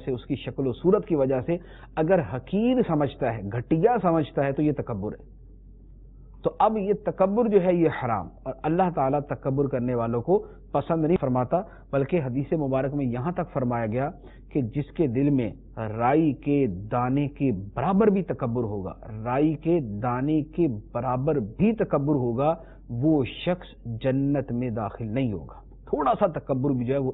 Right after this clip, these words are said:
اتنا سنگین ہے۔ تو اپنی حالت پہ غور کرنا چاہیے کہ اگر ہمارے کپڑے اچھے ہیں، یا ہماری ذات اچھی ہے، یا ہمارا نسب اچھا ہے، یا ہمارا فیملی بیک گراؤنڈ اچھا ہے،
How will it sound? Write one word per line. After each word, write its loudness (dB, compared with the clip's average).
اتنا -4
سنگین -4
ہے۔ -6
تو 0
اپنی 0
حالت 0
پہ 2
غور 2
کرنا -2
چاہیے -4
کہ -8
اگر 0
ہمارے 0
کپڑے -2
اچھے -6
ہیں، -4
یا 0
ہماری 0
ذات 0
اچھی -4
ہے، -4
یا -2
ہمارا -2
نسب -2
اچھا -4
ہے، -4
یا -2
ہمارا 0
فیملی -4
بیک -4
گراؤنڈ 2
اچھا -6
ہے، -4